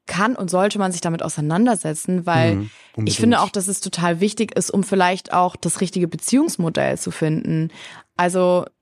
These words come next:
Speaker 1: wenn du jetzt in einer langen Beziehung bist und merkst, "Oh,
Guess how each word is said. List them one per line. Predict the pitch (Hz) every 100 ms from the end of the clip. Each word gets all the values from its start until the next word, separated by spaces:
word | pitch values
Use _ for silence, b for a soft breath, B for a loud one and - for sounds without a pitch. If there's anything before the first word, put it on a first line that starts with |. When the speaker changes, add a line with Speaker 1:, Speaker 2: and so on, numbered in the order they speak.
| -
Speaker 1:
wenn | 190 190
du | 190
jetzt | 180 -
in | 185
einer | 175
langen | 180 175
Beziehung | 165 - 247 214
bist | 185 190
und | -
merkst, | 180 175 170 -
"Oh, | 208 202